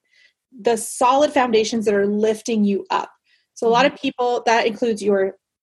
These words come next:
Speaker 1: business team, your schedule, the way you schedule yourself, uh, you know, the time that you give yourself for a certain task, but it also includes things at home. Like, if you have a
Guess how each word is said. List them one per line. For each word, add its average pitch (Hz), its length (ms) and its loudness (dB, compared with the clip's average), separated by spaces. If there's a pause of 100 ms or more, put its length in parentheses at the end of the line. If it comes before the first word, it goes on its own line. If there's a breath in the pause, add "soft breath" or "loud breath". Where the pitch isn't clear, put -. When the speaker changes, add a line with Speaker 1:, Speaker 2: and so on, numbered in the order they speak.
(200)
Speaker 1:
business 269 440 0
team, 254 640 -4 (320 soft breath)
your 202 580 0
schedule, 254 960 0 (280 soft breath)
the 220 120 2
way 226 160 4
you 226 160 0
schedule 208 360 0
yourself, 277 840 0
uh, 226 60 2 (200)
you 214 140 -4
know, 208 160 2
the 202 80 -2
time 240 400 0
that 254 100 0
you 240 80 -6
give 233 160 -2
yourself 247 400 0
for 226 80 0
a 226 40 2
certain 214 260 -4
task, 240 340 0
but 233 160 0
it 220 60 2
also 254 280 0
includes 226 440 -4
things 240 200 -4
at 254 120 0
home. 214 480 0
Like, 214 200 0
if 226 140 -2
you 302 120 2
have 294 160 2
a 233 120 0